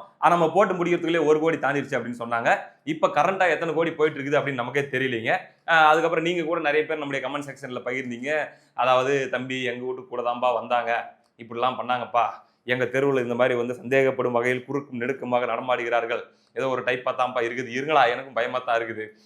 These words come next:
அப்படிங்கிற மாதிரி நீங்களும் கமெண்ட்ல நிறைய பேர் போட்டிருந்தீங்க. இப்படிலாம் போயிட்டு இருந்த நிலையில, ஆ, ஓ டி பி கேக்குறாங்க, ஆதார் நம்பர் கேக்குறாங்க.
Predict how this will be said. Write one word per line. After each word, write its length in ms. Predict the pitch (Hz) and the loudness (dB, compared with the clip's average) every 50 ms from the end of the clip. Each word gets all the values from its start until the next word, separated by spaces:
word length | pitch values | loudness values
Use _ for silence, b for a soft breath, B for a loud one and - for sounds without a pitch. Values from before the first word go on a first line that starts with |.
| b b | b b
அப்படிங்கிற 360 | - 127 123 131 127 120 117 113 | -4 -4 -4 -4 -4 -4 -4 -2
மாதிரி 180 | 120 127 131 | -2 -4 -4
நீங்களும் 340 | 120 120 123 123 127 120 - | -4 -8 -8 -8 -8 -8 -8
கமெண்ட்ல 280 | 117 123 123 120 120 113 | -8 -8 -6 -6 -6 -4
நிறைய 200 | 113 113 113 110 | -4 -4 -4 -4
பேர் 220 | 117 120 117 - | -6 -8 -8 -8
போட்டிருந்தீங்க. 420 | 117 123 120 113 110 110 117 135 160 147 - | -10 -10 -10 -10 -12 -6 -4 -4 -4 -4 -6
இப்படிலாம் 400 | 127 120 - 135 131 143 151 143 | -12 -12 -10 -4 -2 -2 -2 -2
போயிட்டு 240 | - 135 139 - 123 | -4 -6 -6 -6 -8
இருந்த 160 | 120 117 117 | -8 -4 -4
நிலையில, 280 | 117 120 120 123 139 156 151 110 - b b b b b b b _ 113 | -2 -2 -2 0 2 2 0 0 -2 b b b b b b b _ 2
ஆ, 300 | 113 113 113 110 107 107 | 4 4 4 4 2 0
ஓ 160 | 113 147 196 | 2 0 0
டி 140 | 202 214 185 | 0 0 -4
பி 100 | 160 160 | -4 0
கேக்குறாங்க, 460 | - 139 127 123 117 107 107 98 101 107 104 90 82 _ _ _ _ _ _ _ _ | 2 2 2 4 2 0 0 -2 -6 -8 -8 -10 -12 _ _ _ _ _ _ _ _
ஆதார் 400 | - 123 151 175 175 180 180 170 | 4 6 8 8 10 8 6 6
நம்பர் 280 | 151 139 135 135 135 113 | 4 0 -2 -2 -4 -2
கேக்குறாங்க. 380 | 107 117 110 113 107 101 98 | -2 -4 -4 -4 -6 -6 -4